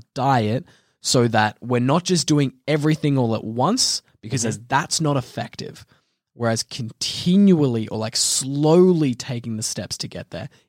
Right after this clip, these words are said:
Speaker 1: is what's gonna be most effective and most sustainable for you as well.
Speaker 2: Hmm. All right. So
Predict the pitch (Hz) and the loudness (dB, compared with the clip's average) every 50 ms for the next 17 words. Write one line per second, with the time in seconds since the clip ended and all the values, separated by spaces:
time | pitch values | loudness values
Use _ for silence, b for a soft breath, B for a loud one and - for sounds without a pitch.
0 | _ - 123 117 113 117 113 - - 117 117 113 107 107 117 139 151 165 170 165 | _ -4 -4 -2 -2 -2 -4 -4 -4 -4 -4 -4 -2 -2 0 4 4 6 4 4
1 | - - - - - 104 - - 120 117 123 - - - - 208 202 147 131 131 | 2 0 -2 -2 -4 -6 -6 -6 -6 -6 -8 -8 -6 0 2 4 4 4 4 2
2 | 131 135 b b b b b - 117 113 110 104 - - 117 - - - - - | 0 -2 b b b b b -2 2 2 2 4 2 2 0 0 0 0 0 0
3 | 104 101 101 101 101 - 101 131 - - - - - 151 - - 139 - - - | -2 -2 -2 -4 -4 -6 -8 -10 -12 -12 -10 -10 -8 -8 -8 -8 -8 -8 -8 -10
4 | - - - - _ _ 156 135 - _ - 302 - - - - _ _ _ _ | -10 -10 -14 -18 _ _ -18 -18 -16 _ -10 -10 -10 -10 -10 -14 _ _ _ _
5 | _ 285 196 127 117 - - - - - - - 156 143 139 135 131 | _ -6 -4 -4 -4 -4 -6 -8 -8 -6 -2 0 2 4 4 4 2